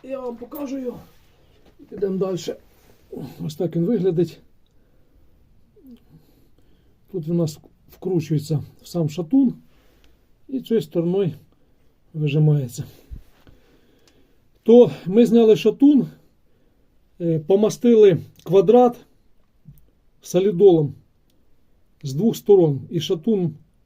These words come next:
лівий, і правий. І все, і скрип цей,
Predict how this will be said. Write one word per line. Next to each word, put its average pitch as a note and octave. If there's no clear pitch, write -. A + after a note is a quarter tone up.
лівий, G3
і E3+
правий. D#3+
І C4
все, A3
і G#3+
скрип A#3
цей, G3